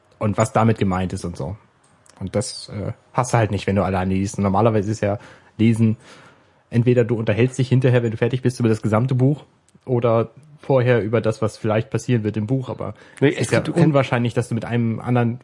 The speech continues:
Speaker 1: genau an der gleichen Stelle bist und dann
Speaker 2: Es sei
Speaker 1: das
Speaker 2: denn, du,
Speaker 1: reden
Speaker 2: es
Speaker 1: kannst.
Speaker 2: sei denn, du gehst in so einen Buchclub, wo man dann sagt, „Okay, bis morgen oder bis nächste Woche lesen wir dieses Kapitel.“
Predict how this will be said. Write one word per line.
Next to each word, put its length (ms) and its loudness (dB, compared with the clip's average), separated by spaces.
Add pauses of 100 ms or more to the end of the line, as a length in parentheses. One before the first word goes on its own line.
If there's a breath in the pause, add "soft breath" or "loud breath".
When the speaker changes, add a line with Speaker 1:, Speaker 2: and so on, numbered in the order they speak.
Speaker 1:
genau 380 0 (100)
an 140 -8
der 80 -2
gleichen 200 -2
Stelle 280 -2
bist 240 -8
und 120 -8
dann 120 -4
Speaker 2:
Es 100 0
sei 180 4
Speaker 1:
das 100 4
Speaker 2:
denn, 60 -2
du, 60 -2
Speaker 1:
reden 120 -2
Speaker 2:
es 60 -4
Speaker 1:
kannst. 140 -4
Speaker 2:
sei 60 4
denn, 80 6
du 80 4
gehst 220 2
in 60 2
so 100 2
einen 280 4
Buchclub, 720 -2 (220)
wo 80 -4
man 180 0
dann 140 0
sagt, 220 -6
„Okay, 320 -6
bis 200 -4
morgen 460 2
oder 120 2
bis 200 -8
nächste 340 4
Woche 280 0
lesen 380 0
wir 80 -2
dieses 300 -6
Kapitel.“ 420 -6